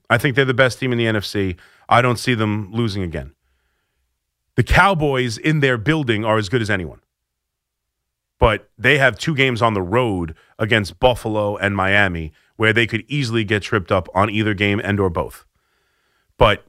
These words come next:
in their building, they're as good as anyone. That's, I would, I hope, in all honesty, I hope it's the Cowboys that, that get the bye, because I want San Francisco, Dallas in Dallas,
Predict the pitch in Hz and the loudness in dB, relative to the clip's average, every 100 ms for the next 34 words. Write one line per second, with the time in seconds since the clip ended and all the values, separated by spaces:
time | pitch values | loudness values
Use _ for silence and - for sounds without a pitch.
0 | _ 139 151 135 123 101 131 165 196 208 | _ 2 4 4 2 2 0 2 0 0
1 | - _ _ _ 117 123 113 127 110 113 | -6 _ _ _ 2 2 2 -2 0 0
2 | 101 73 87 156 - 123 135 120 127 135 | 0 0 2 2 2 0 2 0 0 2
3 | 131 - 196 - - _ - - - 156 | 2 2 0 0 -10 _ -20 -20 -4 -2
4 | 147 165 160 170 165 170 - 120 113 - | 0 2 2 2 0 -6 -2 -2 -2 -4
5 | 165 156 139 - 117 127 123 127 139 147 | -4 -2 -4 -8 -4 2 2 2 -2 -4
6 | 131 - _ _ _ _ _ _ _ _ | -8 -18 _ _ _ _ _ _ _ _
7 | - 139 - 127 135 117 135 131 135 135 | 2 2 0 0 2 2 0 2 2 2
8 | 139 117 113 113 101 - - 110 131 120 | 0 -4 -4 -4 -4 -10 -2 2 2 0
9 | 110 120 104 95 - - _ _ _ - | 0 2 0 -2 -12 -20 _ _ _ -6
10 | - 143 131 143 113 139 113 123 107 117 | 0 2 2 -2 -4 -4 -4 -4 -2 2
11 | 113 107 98 - - - 123 107 92 69 | 2 2 0 -6 -10 -2 0 2 0 -2
12 | 50 - - | -8 -20 -20